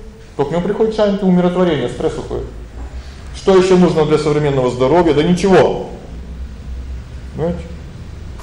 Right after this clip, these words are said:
Вот и все. Это главное, ну, лекарство для с-, для современной медицины. Вот то, что я сейчас рассказал. На основе этого можно развить всю современную систему излечения. Это первое, что нужно рассказывать человеку, если он заболел. Ты неправильно тратишь деньги.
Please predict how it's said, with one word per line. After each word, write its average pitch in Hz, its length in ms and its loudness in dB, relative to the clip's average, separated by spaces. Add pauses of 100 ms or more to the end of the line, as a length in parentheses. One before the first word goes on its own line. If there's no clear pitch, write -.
(340)
Вот 156 160 2
и 196 40 4
все. 190 200 6
Это 165 500 6 (480)
главное, 180 540 8
ну, 180 160 8
лекарство 185 400 6
для 147 120 4
с-, 143 120 -2
для 139 180 2
современной 147 480 0
медицины. 127 380 -2 (460)
Вот 135 140 -4
то, 135 80 2
что 123 140 -2
я 113 60 -2
сейчас 120 120 -8
рассказал. 107 400 -6 (440)
На 156 140 4
основе 190 360 6
этого 190 220 6
можно 147 260 4
развить 151 320 2
всю 185 100 -2
современную 131 640 -2 (400)
систему 147 420 0
излечения. 110 500 0 (320)
Это 160 220 4
первое, 214 400 8
что 196 100 4
нужно 180 180 6
рассказывать 175 560 6
человеку, 180 260 6
если 156 140 2
он 151 140 2
заболел. 131 380 4 (300)
Ты 151 60 -2
неправильно 175 440 6
тратишь 156 300 2
деньги. 113 260 -2